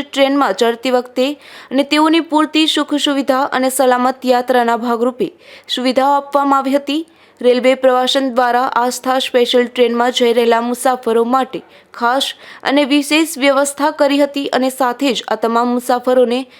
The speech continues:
ચા પાણીની વ્યવસ્થા કરવામાં આવી હતી. ઉપરાંત મુસાફરોને હાર પહેરાવી, બુકે પુષ્પ અર્પણ કરી વાજતે ગાજતે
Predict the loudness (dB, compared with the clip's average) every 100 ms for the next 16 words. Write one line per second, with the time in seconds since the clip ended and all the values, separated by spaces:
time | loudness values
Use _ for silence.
0 | -20 -4 -2 0 0 2 2 2 2 2
1 | 0 -2 -2 0 0 0 0 -2 -4 -6
2 | -12 -18 _ _ -16 -8 -2 0 2 0
3 | 0 2 0 2 2 2 2 0 0 0
4 | 0 2 2 0 -2 -6 -20 -4 -2 0
5 | 2 0 0 -4 -4 -2 0 0 -2 0
6 | 0 0 0 -2 -4 -4 -4 -2 -2 -2
7 | -2 -2 -4